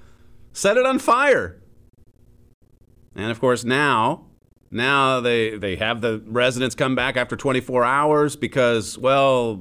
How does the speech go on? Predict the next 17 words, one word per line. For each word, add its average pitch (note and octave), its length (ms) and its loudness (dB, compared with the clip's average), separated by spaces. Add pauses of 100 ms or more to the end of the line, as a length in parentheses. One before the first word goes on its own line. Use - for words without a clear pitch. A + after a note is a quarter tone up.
(100)
Norfolk C3 580 -2
Southern E3 340 2
says C#3+ 280 2
the C#3 100 2
air C#3+ 160 4
is D#3 100 0
clean. E3+ 340 0
How B2+ 120 0
did D3 120 -2
they D3+ 120 2
know? F3+ 360 0 (560)
Because D3 360 2
they E3 140 2
sent F#3+ 240 2
in E3+ 280 2
their F3+ 320 4
own E3+ 600 0